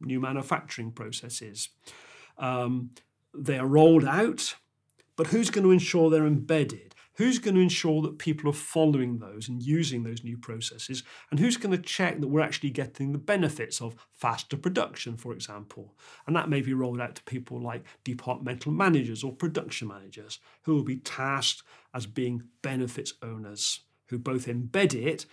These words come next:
and also feed back to the organisation of whether actually we are realising those benefits. Um,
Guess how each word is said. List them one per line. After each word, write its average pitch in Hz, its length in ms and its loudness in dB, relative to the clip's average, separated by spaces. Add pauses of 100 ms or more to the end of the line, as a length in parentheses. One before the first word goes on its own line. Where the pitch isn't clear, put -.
(220)
and 131 100 0
also 175 420 2
feed 131 480 -2
back 131 240 -6
to - 120 -12
the 120 100 -4
organisation 120 800 -6 (220)
of 107 160 -12
whether 123 320 -4 (260)
actually 117 480 -4
we 127 160 -2
are 123 160 -4
realising 120 540 -4
those 117 120 -10
benefits. - 720 -8 (1500)
Um, 127 440 -6